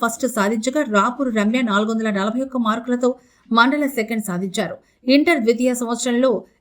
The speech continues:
ఎంపీసీ గ్రూప్ నందు వెయ్యి మార్కులకు గాను ఎస్ కార్తిక్ తొమ్మిది వందల ఎనభై ఒక్క మార్కులు, షేక్ సమీర్ తొమ్మిది వందల ఎనభై మార్కులు, టీవీ కార్తిక్ తొమ్మిది వందల డెబ్బై ఐదు మార్కులతో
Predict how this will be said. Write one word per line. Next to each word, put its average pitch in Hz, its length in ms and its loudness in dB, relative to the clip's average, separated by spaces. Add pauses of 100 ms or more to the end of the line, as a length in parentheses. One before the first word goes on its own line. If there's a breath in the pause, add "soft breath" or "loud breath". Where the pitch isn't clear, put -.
(100)
ఎంపీసీ 269 520 2
గ్రూప్ 202 240 2
నందు 254 180 2
వెయ్యి 214 320 2
మార్కులకు 220 480 0
గాను 220 300 2
ఎస్ 214 320 0
కార్తిక్ 220 380 -2
తొమ్మిది 226 240 2
వందల 220 240 0
ఎనభై 208 300 0
ఒక్క 208 160 -6
మార్కులు, 208 420 0 (360 soft breath)
షేక్ 277 320 4
సమీర్ 254 300 0
తొమ్మిది 240 280 0
వందల 226 180 -2
ఎనభై 202 300 2
మార్కులు, 214 400 0
టీవీ 214 300 0
కార్తిక్ 214 440 -2
తొమ్మిది 226 240 0
వందల 220 180 0
డెబ్బై 185 280 2
ఐదు 247 100 -2
మార్కులతో 214 600 0